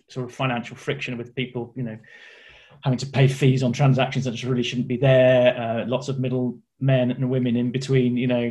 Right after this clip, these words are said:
customer and, and, uh, and, and supplier. Um, so I think if, if we can make the payments industry as cheap as possible, that's a good thing for everybody,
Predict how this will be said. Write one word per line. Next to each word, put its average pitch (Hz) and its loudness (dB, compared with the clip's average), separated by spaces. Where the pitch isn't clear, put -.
customer 120 -4
and, 113 -4
and, 113 -8
uh, 110 -6
and, 123 -6
and 120 -14
supplier. 120 -4
Um, 123 2
so 131 2
I 123 4
think 143 0
if, 135 -4
if 135 2
we 135 2
can 135 2
make 139 6
the 127 0
payments 131 0
industry 120 -4
as 117 -6
cheap 135 -2
as 120 -2
possible, 139 -4
that's 131 0
a 131 -4
good 120 -6
thing 110 -4
for 113 -8
everybody, 113 -8